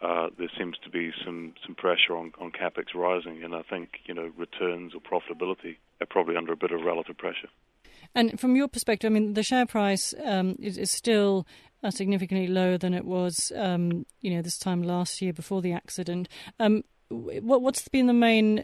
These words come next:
Speaker 2: what's been sort of undermining the shares from your perspective the most?
Speaker 1: Um, yeah, I, I mean, if, if you consider versus what other global oil majors have done over the last twelve months, then B P has probably lost about eighty billion dollars of, of relative market value.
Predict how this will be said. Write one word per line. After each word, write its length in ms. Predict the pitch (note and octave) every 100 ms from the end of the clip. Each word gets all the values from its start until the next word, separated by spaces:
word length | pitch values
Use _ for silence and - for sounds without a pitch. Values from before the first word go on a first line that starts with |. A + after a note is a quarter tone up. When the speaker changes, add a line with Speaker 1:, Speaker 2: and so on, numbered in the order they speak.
| -
Speaker 2:
what's 180 | - A3+
been 140 | A#3+ G#3+
sort 100 | G#3
of 60 |
undermining 680 | G#3 G3+ G3+ G3+ G3+ G3 F3
the 80 | E3+
shares 380 | - F3 E3+
from 120 | - F#3
your 120 | F3+
perspective 520 | F3+ - - - E3+
the 80 | E3+
most? 440 | E3+ E3+ E3 - _ _ _ -
Speaker 1:
Um, 360 | A#2 A#2+ A#2+ -
yeah, 160 | -
I, 280 | - G#2 -
I 20 |
mean, 320 | G#2 G2+ - -
if, 140 | -
if 200 | - G2+ -
you 80 | C#3+
consider 380 | C3+ - B2
versus 400 | E2 F#2+ - F2 - - _ _ _
what 200 | F#2+ - F#2
other 240 | F2+ E2+ -
global 320 | F2+ F2 F2
oil 120 | F2+
majors 340 | E2+ F2 F2 E2
have 120 | F2+
done 180 | F2+ F2
over 100 | E2
the 60 | E2+
last 200 | E2+ -
twelve 220 | F2 E2
months, 260 | G2+ E2 -
then 100 | F2+ F2+
B 100 | F2
P 140 | F2
has 120 | E2+ E2 -
probably 220 | G2+ E2+ E2
lost 240 | E2 F2 -
about 160 | F2 G2
eighty 240 | F2 - F2
billion 320 | E2+ E2+ E2+
dollars 360 | F2 E2+ E2 E2+
of, 80 | D#2+ -
of 200 | F#2 E2+ - _ _ _
relative 380 | F2+ F2+ - E2
market 300 | F2 F2 E2
value. 260 | G2 G2+